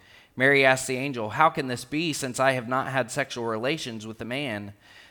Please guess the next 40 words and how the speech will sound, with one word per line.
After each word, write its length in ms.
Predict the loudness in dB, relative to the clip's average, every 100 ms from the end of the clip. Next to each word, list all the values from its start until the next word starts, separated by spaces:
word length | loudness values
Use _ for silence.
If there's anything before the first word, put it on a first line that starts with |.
| _
The 100 | 2
angel 300 | 2 0 -2
replied 480 | -2 2 6 6 2
to 100 | -4
her, 120 | -2
'The 140 | -4 -2
Holy 360 | 0 2 2
Spirit 420 | -2 0 2 2
will 80 | -2
come 240 | -2 0 0
upon 400 | -2 0 0 -2
you, 380 | -4 -4 -8 -12 -20 -8
and 140 | -4
the 60 | -4
power 500 | -2 2 4 6 6
of 100 | 4
the 60 | 0
Most 320 | -4 -4 -4
High 320 | 2 6 6
will 160 | 4 -2
overshadow 720 | -4 -4 -4 -2 0 0 -2
you. 420 | -6 -8 -10 -14 _ _ -20 _
Therefore, 380 | 0 2 2 0
the 120 | 0
Holy 340 | 0 2 2 2
One 320 | 2 0 0
to 100 | -6
be 140 | -6
born 480 | -6 -2 0 0 -2
will 100 | -4
be 160 | -6 -8
called 400 | -2 0 0 -2
the 80 | -4
Son 280 | -4 -4
of 160 | -4 0
God. 500 | 4 6 6 4 0 -16 -20 -20 -6
And 180 | -6 -4
consider 480 | -4 -2 0 2 0
your 160 | 0
relative 540 | 2 2 2 2 0